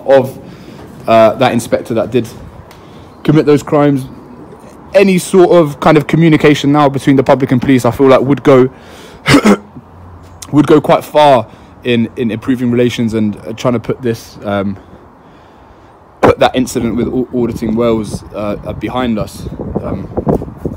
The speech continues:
you know, as a representative of the auditing community, I feel like, um, yeah, <laughs> I don't know. Yeah,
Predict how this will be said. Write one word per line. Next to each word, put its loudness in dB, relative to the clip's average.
you -8
know, -2
as 0
a -2
representative -4
of 0
the -2
auditing -2
community, -2
I -4
feel -4
like, -4
um, -6
yeah, -4
<laughs> -20
I -6
don't -18
know. -8
Yeah, -8